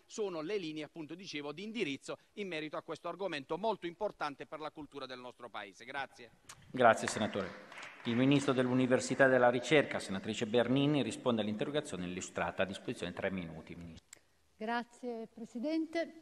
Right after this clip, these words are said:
Speaker 3: Grazie, senatore Damiani. Mm, per l'alta formazione artistica, musicale e coreutica, detta afam, eh, siamo riusciti a portare a compimento misure che, come lei ha giustamente ricordato,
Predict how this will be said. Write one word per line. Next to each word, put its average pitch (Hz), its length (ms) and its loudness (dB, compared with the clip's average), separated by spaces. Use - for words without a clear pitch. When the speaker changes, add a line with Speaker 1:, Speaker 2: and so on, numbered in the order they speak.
Speaker 3:
Grazie, 220 400 -4
senatore 214 460 -6
Damiani. 277 800 -2
Mm, 220 280 -4
per 202 220 -8
l'alta 254 300 -2
formazione 247 560 -6
artistica, 233 640 -8
musicale 214 520 -6
e 208 40 -10
coreutica, 214 800 -8
detta 202 720 0
afam, 226 760 0
eh, 202 380 -8
siamo 285 320 2
riusciti 262 800 0
a 247 100 -8
portare 269 380 0
a 262 80 0
compimento 262 540 0
misure 240 500 -2
che, 220 120 -6
come 214 220 -6
lei 220 220 0
ha 202 80 0
giustamente 214 520 -4
ricordato, 214 800 -6